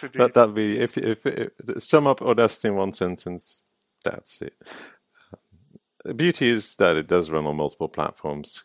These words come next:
Speaker 2: giving you the option to swap when <laughs> necessary.
Speaker 1: As we just found out this morning, yes.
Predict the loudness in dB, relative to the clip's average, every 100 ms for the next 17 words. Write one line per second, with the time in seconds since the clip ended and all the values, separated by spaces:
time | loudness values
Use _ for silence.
0 | -12 -10 -8 -8 -6 -8 -10 -12 -14 -14
1 | -14 -14 -14 -12 -10 -10 _ -8 -8 -8
2 | -4 -2 0 0 -2 0 -2 0 -2 -2
3 | _ -18 _ -10 -2 -2 0 -8 0 0
4 | 4 4 6 4 2 0 6 6 4 2
5 | 2